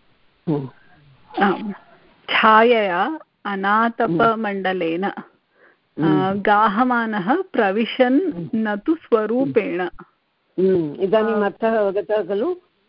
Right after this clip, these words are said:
Speaker 1: इदानीं भवान् स्वरूपं प्रदर्शयति चेत् क्लेशः भवति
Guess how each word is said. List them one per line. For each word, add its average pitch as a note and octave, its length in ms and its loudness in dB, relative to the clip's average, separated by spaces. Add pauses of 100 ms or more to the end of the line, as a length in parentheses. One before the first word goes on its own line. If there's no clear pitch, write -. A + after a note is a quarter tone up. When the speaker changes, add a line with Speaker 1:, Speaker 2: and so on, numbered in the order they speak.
Speaker 1:
इदानीं A3 420 0 (340)
भवान् G#3 320 2
स्वरूपं A3+ 680 0
प्रदर्शयति A3 720 -4
चेत् G#3+ 380 -2
क्लेशः G3+ 460 0
भवति G#3 520 -2